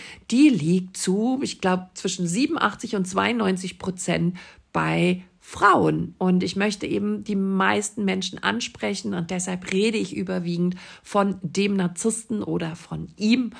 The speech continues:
Und das soll aber nicht bedeuten, dass es nicht auch betroffene Männer gibt und nicht auch Narzisstinnen, die eben unter diesen,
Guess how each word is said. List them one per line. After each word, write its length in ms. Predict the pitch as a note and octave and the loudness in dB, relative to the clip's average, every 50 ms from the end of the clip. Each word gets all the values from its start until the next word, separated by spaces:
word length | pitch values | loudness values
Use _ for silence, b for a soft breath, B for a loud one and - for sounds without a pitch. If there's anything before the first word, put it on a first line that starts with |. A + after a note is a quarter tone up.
| B B B B B | B B B B B
Und 580 | - F#3 F#3 F#3 F#3 F#3 F#3 F3+ F#3 - - G3 | 0 2 2 4 2 2 0 -2 -4 -4 -2 -2
das 220 | F#3+ F#3 - - - _ - - | -2 -2 -4 -8 -10 _ -12 -2
soll 180 | F#3 A3+ A#3 C4+ | 2 2 4 4
aber 120 | C4+ C4 | 4 2
nicht 160 | D4 C4+ - | 2 2 0
bedeuten, 420 | - B3 A3 G3+ G3+ G#3 G3+ G#3 F#3 | 0 0 2 2 2 2 2 0 0
dass 160 | F#3 F3+ F#3 | 0 -2 -2
es 140 | G3 F#3 - | -4 -2 0
nicht 340 | G#3 A#3 A3+ - - - - | 2 2 2 0 0 0 2
auch 220 | D#3+ - G3+ - | 2 2 2 0
betroffene 460 | - F#3+ - - F#3 F3+ - E3 E3 | -4 -6 -4 -4 -4 -4 -2 -2 0
Männer 340 | F3 G3 A3 B3 B3 A3 G3 | 0 2 2 2 2 0 0
gibt 340 | F#3 G3 G3+ G3 - - - | 0 -2 -2 -4 -6 -6 -2
und 180 | F#3+ F3+ F3 | -2 0 2
nicht 240 | F#3 F#3+ F#3 - - | 0 0 -2 -2 -4
auch 200 | F3 F3 F3 F3+ | -4 -4 -4 -2
Narzisstinnen, 880 | F3 E3+ D#3+ E3 E3+ - - F#3 E3+ E3+ - - D#3+ C#3+ D3 D3+ E3 E3+ B B B B B B B B B | -4 -4 -4 -4 -6 -6 -4 -2 -2 -4 -4 -8 -8 -8 -8 -8 -10 -12 B B B B B B B B B
die 340 | - G#3 G#3 G#3 G#3+ - - | 0 2 2 2 0 0 2
eben 420 | E3+ E3+ F3 F3+ F#3+ G3 G3+ G3+ - | 2 2 2 2 2 0 0 -2 -2
unter 320 | - G3 F3+ F3+ G3+ G#3+ | -2 0 0 0 0 -2
diesen, 680 | G3+ G3+ F3+ D#3+ D#3+ F#3+ G3+ G#3 G#3+ G#3 G#3 A3 - - | -4 -4 -6 -4 -2 0 0 0 0 -2 -4 -6 -8 -12